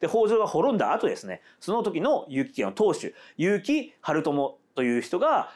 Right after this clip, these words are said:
えー、秀吉に対してですね、秀吉の一族を養子にもらいたいということを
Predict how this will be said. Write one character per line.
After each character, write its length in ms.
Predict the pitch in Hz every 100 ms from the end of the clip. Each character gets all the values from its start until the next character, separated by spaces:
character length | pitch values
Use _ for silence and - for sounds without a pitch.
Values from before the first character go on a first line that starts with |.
| -
え 80 | 110
ー、 40 |
秀 240 | 156 233
吉 180 | 226 226
に 80 | 196
対 180 | 190 131
し 40 |
て 60 | -
で 80 | 78
す 100 | 202
ね、 240 | 247 233 -
秀 260 | - 185 208
吉 140 | 202
の 100 | 262
一 180 | 160 143
族 240 | 233 175 139
を 100 | 143
養 180 | 139 262
子 140 | 302
に 80 | 302
も 100 | 269
ら 120 | 269
い 60 | 262
た 120 | 262
い 100 | 117
と 100 | 85
い 40 |
う 40 | 87
こ 100 | 92
と 140 | - 285
を 200 | -